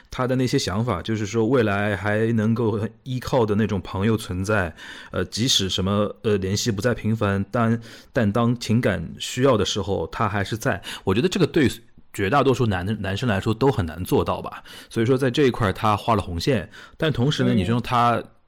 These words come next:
Speaker 1: 封控的四十多天，他也是每天跟他视频啊什么的，我觉得作为男生来说做得够好了吧。
Speaker 2: 嗯，其实还挺有诚意的。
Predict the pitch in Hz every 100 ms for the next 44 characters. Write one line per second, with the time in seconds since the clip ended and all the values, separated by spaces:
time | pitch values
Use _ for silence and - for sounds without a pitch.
0 | - - - - 131 131 135 107 92 -
1 | - 107 101 107 - 113 104 120 110 107
2 | 92 - 123 101 98 - - 92 95 113
3 | 110 104 - 117 98 87 101 95 95 87
4 | 87 90 95 95 90 98 202 247 220 165
5 | 143 90 123 180 131 156 143 165 - 170
6 | - - 90 - 165 - - - - -
7 | - - - _ _ - 190 185 170 170
8 | 247 285 392 254 220 - 214 185 - 143
9 | 143 156 151 -